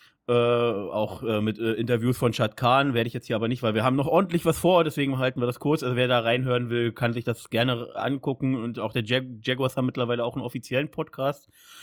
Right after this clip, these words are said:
Ähm, auch, äh, kann man auch immer mal reinhören, ist zwar viel Werbung drin, aber ist halt typisch N F L <laughs> an der Stelle.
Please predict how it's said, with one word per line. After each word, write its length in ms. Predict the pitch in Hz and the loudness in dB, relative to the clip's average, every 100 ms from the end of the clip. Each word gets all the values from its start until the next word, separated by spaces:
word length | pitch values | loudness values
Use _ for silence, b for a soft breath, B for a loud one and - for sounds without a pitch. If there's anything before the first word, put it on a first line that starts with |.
| B B | B B
Ähm, 440 | 123 120 127 123 127 - | 2 2 4 0 -4 0
auch, 340 | 127 - - | 0 0 -6
äh, 240 | 120 120 113 | -2 -2 -2
kann 140 | 120 | -2
man 80 | 117 | -2
auch 100 | 123 | -2
immer 160 | 120 | -2
mal 140 | 117 110 | -2 -2
reinhören, 340 | 113 120 117 | -2 -2 -4
ist 140 | 113 - | -6 -2
zwar 160 | 110 | -2
viel 180 | - 110 | 0 2
Werbung 300 | 107 110 104 | 2 0 -4
drin, 240 | 98 101 | -8 -6
aber 140 | 95 92 | -6 -6
ist 100 | 104 | -8
halt 100 | 95 | -6
typisch 280 | 127 113 104 | -4 -4 -2
N 100 | 123 | -2
F 100 | 120 | 0
L 180 | 104 B B B B - | -2 B B B B -2
<laughs> 340 | 127 - - | -2 -2 -4
an 160 | 160 131 | -2 0
der 140 | 110 | -2
Stelle. 300 | - 101 - | -4 -12 -14